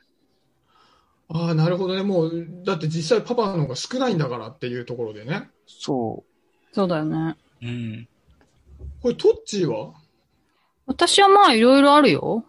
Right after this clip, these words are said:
Speaker 2: うん。
Speaker 3: まあなんかちょっと思ったのは、まあまず一つ、一つこれ、これあるよっていうの最初に言いたいのは、好み的な部分ね。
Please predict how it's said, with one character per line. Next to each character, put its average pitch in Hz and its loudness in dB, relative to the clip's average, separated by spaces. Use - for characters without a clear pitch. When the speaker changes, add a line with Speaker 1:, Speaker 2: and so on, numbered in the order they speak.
Speaker 2:
う 131 -10
ん。 113 -10
Speaker 3:
ま 285 6
あ 277 6
な 302 8
ん 320 4
か 254 4
ち - -6
ょ 415 6
っ 440 -2
と 311 2
思 262 6
っ 294 -4
た 254 2
の 190 4
は、 190 4
ま 285 4
あ - 6
ま 330 6
ず 240 2
一 427 2
つ、 320 4
一 - 2
つ - -6
こ 214 0
れ、 214 6
こ 240 2
れ 233 6
あ 226 4
る 220 2
よ 185 4
っ 175 -2
て - -6
い 165 0
う - 0
の - -2
最 190 0
初 - -4
に 196 0
言 190 0
い 190 -6
た 202 2
い 185 2
の 170 0
は、 160 -2
好 349 4
み 392 4
的 370 2
な 349 6
部 311 4
分 170 0
ね。 226 0